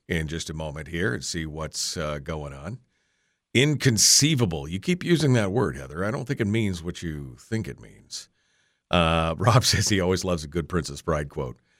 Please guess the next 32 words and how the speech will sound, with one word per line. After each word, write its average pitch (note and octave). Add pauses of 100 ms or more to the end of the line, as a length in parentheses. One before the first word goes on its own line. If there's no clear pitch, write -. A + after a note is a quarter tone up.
(240)
Hey, A#2+
some C#3
of B2+
the G#2+
best A#2+
quotes G#2
in G#2
life E2
come E2
from D#2
The C#2+
Princess D2
Bride. B1 (800)
Uh, G#2
Jimmy C#3+
says, B2
"Wait, C#3
I B2+
thought B2+
the G#2
life G#2+
was G2+
a -
box G2
of E2+
chocolates." A#2
Well, E3
it F3+
is. G3
Life D3
is -
pain. C3